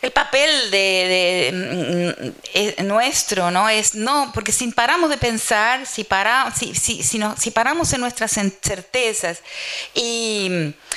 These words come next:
eh, una de esas certezas, nuestra fe cívica, nuestra fe estatal, nuestra fe institucional, que es muy, muy, muy blindada,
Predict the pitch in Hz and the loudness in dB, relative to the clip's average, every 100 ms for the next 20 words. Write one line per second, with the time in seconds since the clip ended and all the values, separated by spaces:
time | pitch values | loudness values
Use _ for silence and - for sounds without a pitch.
0 | - - - 175 165 202 - 233 226 220 | -12 -8 0 2 2 0 0 2 2 2
1 | 220 - 190 - 226 - 196 196 - 190 | 0 0 0 0 0 0 -2 -2 -4 -4
2 | - 220 - 285 220 185 175 180 - 190 | -2 0 2 0 0 -2 -2 -2 -2 -2
3 | 214 202 202 196 247 208 196 - 190 226 | -2 -2 -2 2 2 0 -4 -4 -2 0
4 | 277 240 - 214 214 - 196 208 262 196 | 0 -2 -2 -2 -2 0 2 2 0 -2
5 | 185 170 180 208 247 359 269 220 233 277 | -10 -10 -8 -6 -2 0 -2 -2 -4 -4
6 | 226 233 226 220 220 240 190 180 | -4 -4 -2 -2 0 0 0 -4